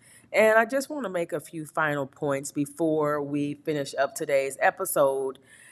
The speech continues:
And the last thing I wanna talk about is how bullying can affect a person's,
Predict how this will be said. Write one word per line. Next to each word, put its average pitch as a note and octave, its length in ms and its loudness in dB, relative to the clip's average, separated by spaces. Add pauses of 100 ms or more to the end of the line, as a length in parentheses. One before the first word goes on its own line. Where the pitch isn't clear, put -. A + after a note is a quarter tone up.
(160)
And F#3+ 540 4 (140)
the A#3+ 120 0
last B3+ 320 4
thing E4 240 -4
I B3 60 0
wanna A3 180 -6
talk E3+ 300 -6
about E3 340 -2
is F3 120 -8
how A#3 180 4
bullying F#3+ 580 -4
can G3 540 -4 (360)
affect F#3 480 2
a G#3 60 -4
person's, F3+ 840 -6